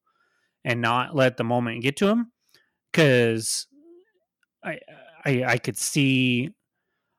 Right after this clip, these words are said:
I could see somebody coming in there being amped up, try to put pace on it, and end up skying it over the bar and, and screwing it that way. So at least he put it on frame,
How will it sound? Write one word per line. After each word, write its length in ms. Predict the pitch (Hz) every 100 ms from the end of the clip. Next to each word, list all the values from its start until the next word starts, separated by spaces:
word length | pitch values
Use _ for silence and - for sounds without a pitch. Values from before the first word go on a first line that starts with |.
| -
I 40 |
could 140 | 127 -
see 160 | 170
somebody 260 | 156 160 143
coming 220 | 139 147
in 80 | 135
there 160 | 131
being 240 | 123 131 123
amped 280 | 113 123 135
up, 300 | 127 113 - -
try 160 | - 147
to 80 |
put 220 | 135 147 -
pace 280 | 143 135
on 160 | 139 123
it, 140 | 123 156
and 140 | 131
end 100 | 127
up 120 | 120
skying 320 | - 135 127
it 80 | 120
over 160 | 123 120
the 60 | 113
bar 400 | 120 123 110 110 _ _ _ _ _ _ -
and, 760 | 143 123 113 110 107 113 160 233 - _ _ _ _ -
and 840 | 196 120 110 107 107 110 - - - - - 185 208
screwing 460 | 165 - - 147 127
it 100 | 113
that 180 | 127 110
way. 140 | 107
So 200 | 104 135
at 200 | 131 139
least 220 | 143 190
he 80 | 190
put 160 | 156 175
it 80 | 156
on 140 | 135
frame, 500 | - 165 135 127 117